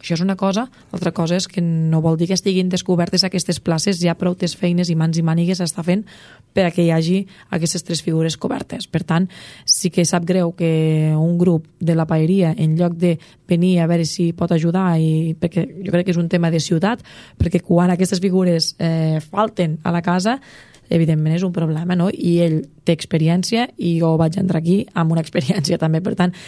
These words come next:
coneixem sobradament el tema. El que hauríem de fer és això, eh? I ho vam demanar, doncs, que es posin al costat i que ens vinguin a ajudar, que facin veus, que, que ens ajudin a que vinguin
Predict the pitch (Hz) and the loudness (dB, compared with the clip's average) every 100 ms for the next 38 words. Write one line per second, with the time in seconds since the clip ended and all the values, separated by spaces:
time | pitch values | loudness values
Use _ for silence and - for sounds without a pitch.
0 | - - 196 185 170 190 202 202 - - | -20 -4 0 0 0 -2 -2 -6 -12 -2
1 | 190 175 175 165 165 160 160 170 165 156 | 0 2 2 2 0 0 0 0 -2 -2
2 | - - - - - - - 175 160 160 | -8 -20 -20 -20 -16 -10 -2 2 2 2
3 | 165 190 175 165 160 175 165 160 156 156 | 2 0 0 0 2 2 2 2 0 0
4 | 165 170 175 190 - - 160 165 175 170 | 0 -2 -2 -8 -6 -2 0 0 -2 -4
5 | 240 190 160 165 175 165 165 208 185 - | -2 0 0 0 2 2 2 0 0 -2
6 | 170 175 175 220 220 214 185 170 160 160 | 0 0 2 2 0 0 0 2 2 2
7 | 160 156 156 156 160 156 165 185 190 175 | 2 0 -2 -2 0 0 0 0 0 0
8 | 160 165 185 | 2 2 2